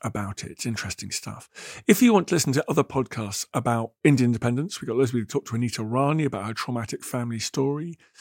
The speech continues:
We talked to Yasmin Khan about how independence came about. Please become a subscriber to History Hit. We've got all the back episodes of the podcast on there without any ads at all. So if you just go to historyhit dot T V, historyhit dot T V, you get all the back episodes of the podcast.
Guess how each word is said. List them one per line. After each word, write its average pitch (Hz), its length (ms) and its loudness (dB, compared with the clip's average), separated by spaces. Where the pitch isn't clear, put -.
We 120 100 2
talked 123 220 4
to 120 60 2
Yasmin 127 520 4
Khan 156 520 4
about 110 520 -6
how 143 200 2
independence 117 480 -2
came 117 220 -2
about. 160 320 0
Please 185 160 10
become 156 180 2
a 156 40 6
subscriber 160 500 6
to 160 140 2
History 202 260 2
Hit. 113 180 -4
We've 156 80 0
got - 140 10
all 202 220 12
the 160 100 4
back 131 200 0
episodes 123 420 0
of 110 80 -6
the - 80 -8
podcast - 380 -4
on 135 80 0
there 151 120 -2
without 170 300 8
any 120 200 2
ads 110 320 -4
at - 180 -6
all. 180 240 -2
So - 100 2
if 127 60 4
you 160 60 4
just 156 100 2
go 151 80 8
to 107 100 -2
historyhit 117 640 0
dot 202 180 8
T - 160 2
V, 120 260 0
historyhit 139 420 2
dot 120 180 4
T 120 80 -2
V, 123 180 0
you 135 60 2
get 139 140 10
all 226 140 12
the 185 80 10
back 143 200 2
episodes 120 280 2
of 113 80 -6
the - 40 2
podcast. 143 280 4